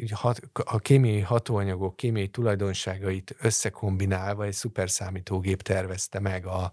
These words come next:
megfelelő célzó gyógyszert. Azért beszélek róla, mert sajnos ő nincs köztünk, de nagyon büszke vagyok, hogy a tanítványa lehettem. De már akkor arról, arról beszélgettünk kávé mellett Kéri professzorral, előbb-utóbb eljön az az idő, amikor akár egyetlen egy betegnek is le tudunk fejleszteni, mondjuk egy év alatt akár, egy,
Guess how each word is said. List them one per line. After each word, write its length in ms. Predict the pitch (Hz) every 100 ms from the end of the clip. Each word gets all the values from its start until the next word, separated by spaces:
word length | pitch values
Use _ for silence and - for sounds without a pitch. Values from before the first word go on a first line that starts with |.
| -
megfelelő 440 | 110 95 107 95
célzó 340 | 92 104 92 92
gyógyszert. 520 | 95 101 - 120 -
Azért 280 | 110 107 95
beszélek 480 | 98 - 104 95
róla, 200 | - 101
mert 160 | 95 90
sajnos 440 | - 101 92 -
ő 60 | 95
nincs 300 | 98 101 -
köztünk, 380 | 95 - 95 95
de 100 | 98
nagyon 300 | 95 92 92
büszke 320 | 92 - 101
vagyok, 280 | 98 98 104
hogy 140 | 104
a 60 | 98
tanítványa 560 | 107 107 - 117 117
lehettem. 600 | 120 123 131 - 147 151 147 - - -
De 260 | 117 113 113
már 200 | 120 123
akkor 320 | 131 - 110
arról, 500 | 110 113 101 98 95 -
arról 300 | 113 98 104
beszélgettünk 920 | 95 101 - 101 95 92 - 98 95
kávé 340 | 104 98 95 95
mellett 500 | 95 95 92 98 -
Kéri 240 | 113 113
professzorral, 1000 | 110 110 107 - - 104 104 101 98 -
előbb-utóbb 640 | - 113 101 95 98 101 98
eljön 240 | 95 95
az 140 | 92 92
az 140 | 87
idő, 360 | 98 95 95 95
amikor 440 | 92 90 - 98
akár 300 | 90 - 95
egyetlen 380 | 95 92 92 95
egy 160 | 90 90
betegnek 640 | 95 - 90 90 90 -
is 160 | 90
le 100 | 101
tudunk 400 | 90 98 87 87
fejleszteni, 760 | - 98 87 90 - 98 90 90
mondjuk 340 | 90 87 90
egy 140 | 95 95
év 200 | 104 90
alatt 460 | 82 90 - - 139
akár, 580 | 120 - 87 95 143 -
egy, 280 | 95 -